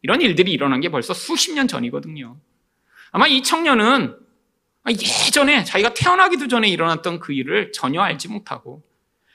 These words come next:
지금 이 소식 전하는 것에 대한 그 열망에 사로잡혀 바로 그 열망으로 계속 이 일을 하고자 한 것이죠.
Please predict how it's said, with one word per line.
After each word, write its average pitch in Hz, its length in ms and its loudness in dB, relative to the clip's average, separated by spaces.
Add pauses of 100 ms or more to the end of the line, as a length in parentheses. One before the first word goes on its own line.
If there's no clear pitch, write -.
(160)
지금 226 240 2
이 269 140 8
소식 - 380 2
전하는 294 340 4
것에 254 220 6
대한 220 280 4
그 214 200 0
열망에 233 480 6
사로잡혀 190 760 -2 (420)
바로 269 200 4
그 269 180 2
열망으로 196 500 4
계속 143 540 -2 (300)
이 135 180 -4
일을 123 340 0
하고자 180 360 -8
한 180 100 -6
것이죠. 180 400 -12